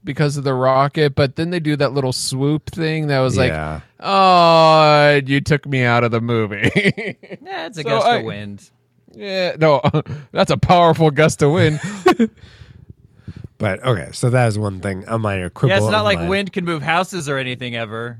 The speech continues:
Speaker 1: Yeah, that's true.
Speaker 3: Toys.
Speaker 2: I, I guess, you know what? We've seen that in Twister,
Speaker 1: <laughs>
Speaker 2: how
Speaker 1: It's not like there's big trucks moving by <laughs>
Speaker 3: Right.
Speaker 1: creating.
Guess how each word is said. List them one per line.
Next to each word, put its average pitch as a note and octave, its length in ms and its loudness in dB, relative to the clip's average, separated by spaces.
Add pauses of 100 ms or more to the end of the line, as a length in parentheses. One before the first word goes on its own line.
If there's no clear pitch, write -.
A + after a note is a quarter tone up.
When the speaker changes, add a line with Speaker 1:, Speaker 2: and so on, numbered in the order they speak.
(140)
Speaker 1:
Yeah, A#2 520 2 (440)
that's C3 240 -4
true. D3 400 0
Speaker 3:
Toys. - 260 -12 (380)
Speaker 2:
I, E3+ 120 -8 (140)
I F3+ 80 0
guess, G#3+ 240 0
you D#3+ 60 -4
know C#3+ 140 0
what? C#3+ 240 0
We've C3 280 0
seen E3 200 -2
that C3 180 0
in A#2+ 140 -4
Twister, G2 480 -4
Speaker 1:
<laughs> - 40 -12
Speaker 2:
how G2+ 240 -6
Speaker 1:
It's E3 280 -2
not F#3+ 240 0
like F3+ 160 0
there's E3+ 260 0
big F3+ 300 -2
trucks F#3 480 -2
moving D3+ 420 0
by C3+ 720 2
<laughs> D3+ 140 0
Speaker 3:
Right. - 200 -10
Speaker 1:
creating. E3+ 840 -6